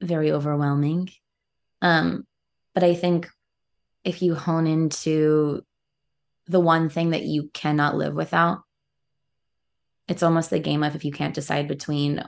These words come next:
one flavor of ice cream, somebody puts their hands behind their back and you pick one and see how you feel when they reveal what it is.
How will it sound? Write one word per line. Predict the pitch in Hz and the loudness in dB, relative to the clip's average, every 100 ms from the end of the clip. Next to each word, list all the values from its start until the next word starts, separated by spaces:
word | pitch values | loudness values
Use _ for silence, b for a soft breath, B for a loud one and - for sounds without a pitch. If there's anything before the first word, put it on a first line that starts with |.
| - | -8
one | 165 143 | -2 -2
flavor | 143 147 | 0 -2
of | 147 | 0
ice | 151 143 - | -2 -4 -4
cream, | 147 143 | -4 -4
somebody | 143 147 156 | -2 -4 -4
puts | 151 147 | -4 -4
their | 143 | -4
hands | 139 139 | -4 -4
behind | 147 147 143 | -4 -2 0
their | |
back | 143 143 147 | 0 0 -2
and | 143 | -4
you | 139 | -2
pick | 143 143 | -4 -2
one | 151 147 147 | 0 0 0
and | 143 | -2
see | 143 | -2
how | 143 | -2
you | 135 | -4
feel | 135 135 139 143 | -4 -2 -2 0
when | 143 | -2
they | 135 | -2
reveal | 139 135 | -2 -2
what | 135 | -2
it | 135 143 | -4 -4
is. | 139 156 | -4 -6